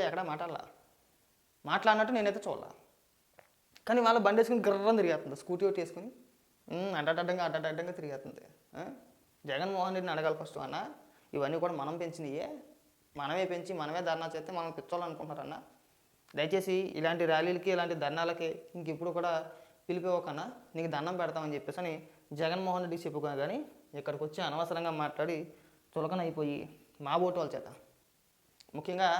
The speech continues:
మాలాంటి వాళ్ళ చేత నువ్వు ఇలాంటి మాటలు మాట్లాడి పది మాటలు అనిపించుకోవద్దు. ఎంతైనా మాజీ మంత్రివి, అందులోనూ ఒక మహిళవి, ఒక మహిళగా నీకు ఎంత మర్యాద ఇవ్వాలో అంత మర్యాద మేము ఇస్తాం, అది నువ్వు నిలబెట్టుకోవాలా. నేను రోజా గారు అన్నా అని చెప్పేసి అని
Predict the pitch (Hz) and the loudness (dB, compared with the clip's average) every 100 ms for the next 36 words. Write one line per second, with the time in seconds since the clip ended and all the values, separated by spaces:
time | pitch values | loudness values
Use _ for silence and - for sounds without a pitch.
0 | 190 147 175 180 175 165 156 160 190 170 | 2 2 4 2 0 -2 -2 -2 0 0
1 | 156 151 151 175 160 156 185 175 143 156 | 0 -2 -4 -4 -4 -4 -2 -2 0 -2
2 | 165 156 175 - - - - _ _ _ | -4 -4 -8 -10 -14 -16 -20 _ _ _
3 | _ _ _ _ - 170 190 214 226 175 | _ _ _ _ -8 -2 2 4 4 4
4 | 180 175 165 165 240 - 170 180 202 170 | 2 -2 -2 -2 -2 -2 0 2 2 0
5 | 156 151 160 160 - - - _ 170 175 | 0 0 0 -2 -6 -16 -20 _ -2 0
6 | 180 175 185 196 233 185 165 180 180 180 | 0 0 0 2 2 0 0 0 2 2
7 | 175 170 180 196 151 180 170 190 226 180 | 2 2 2 2 2 0 2 2 0 -2
8 | 139 143 - 202 214 180 185 160 120 - | -4 -4 0 2 2 2 2 0 -4 -6
9 | - - _ _ _ _ _ _ _ _ | -12 -20 _ _ _ _ _ _ _ _
10 | 170 175 160 170 196 190 196 202 190 196 | -2 4 6 8 8 8 6 6 4 2
11 | 196 190 196 196 196 | 0 -2 -4 -4 -4